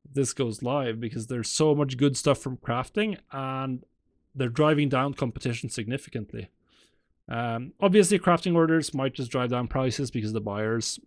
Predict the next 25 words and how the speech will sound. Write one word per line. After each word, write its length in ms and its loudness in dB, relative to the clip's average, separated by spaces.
set 260 -10
the 60 -12
price. 500 -10
But, 480 -2
uh, 360 0
if 100 -4
there's 180 -2
only 240 4
ten 220 -2
people 260 -2
on 80 -4
the 100 0
<laughs> 220 -6
realm 240 0
who 100 0
can 140 -8
craft 380 -2
them, 220 -4
then 340 -4
maybe 220 -2
they 140 0
don't 220 -2
do 120 -4
public 360 -2
orders. 560 -6